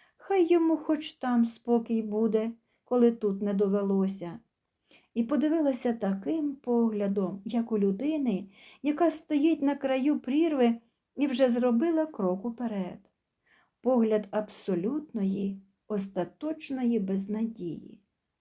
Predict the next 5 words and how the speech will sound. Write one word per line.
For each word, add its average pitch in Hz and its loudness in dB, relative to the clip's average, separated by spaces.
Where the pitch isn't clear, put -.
Це 247 -8
була 226 -4
межа. 202 -6
Та 214 2
остання, 202 0